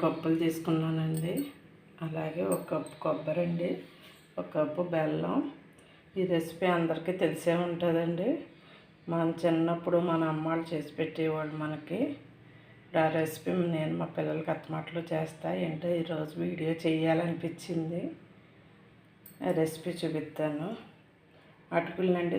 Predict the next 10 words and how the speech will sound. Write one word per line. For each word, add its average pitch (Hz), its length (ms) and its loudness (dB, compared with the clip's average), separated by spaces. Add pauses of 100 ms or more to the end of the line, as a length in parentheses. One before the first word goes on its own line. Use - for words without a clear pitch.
శుభ్రంగా 165 380 0 (100)
కడుక్కోవాలి. 160 760 2 (3250)
నీళ్ళు 180 320 4
పోసుకుని 170 520 -4 (120)
శుభ్రంగాను 170 680 -4 (160)
రెండు 170 220 -6
కప్పులు 165 340 -4
తీసుకున్నానండి. 165 920 -2 (1500)
ఇది 170 200 -12
కడుక్కొని 165 580 -4